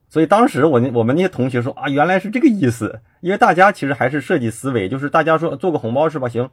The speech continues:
尺寸给我，然后我就往里面想画面、想，想元素、想图嘛。但当时的那个大家说：“啊，原来就跳出了这个思维去，去想问题。”所以感觉一下子您跟其他的都不一样了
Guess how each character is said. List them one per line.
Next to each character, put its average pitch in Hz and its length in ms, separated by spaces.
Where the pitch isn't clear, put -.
尺 113 140
寸 147 160
给 123 140
我， 110 240
然 123 120
后 139 80
我 - 40
就 123 120
往 139 120
里 131 80
面 117 140
想 107 300
画 147 160
面、 135 160
想， 101 240
想 123 100
元 107 160
素、 156 140
想 117 160
图 101 300
嘛。 143 220
但 160 140
当 190 160
时 143 140
的 156 100
那 156 100
个 120 220
大 127 140
家 131 120
说 127 200
：“啊， 127 160
原 113 180
来 120 260
就 113 100
跳 143 240
出 120 140
了 101 100
这 98 80
个 101 80
思 101 220
维 92 120
去， - 300
去 - 100
想 107 180
问 104 200
题。” - 340
所 131 180
以 135 280
感 95 160
觉 113 100
一 127 120
下 175 180
子 139 140
您 131 160
跟 160 120
其 147 140
他 131 180
的 139 120
都 135 180
不 156 140
一 123 80
样 151 240
了 - 140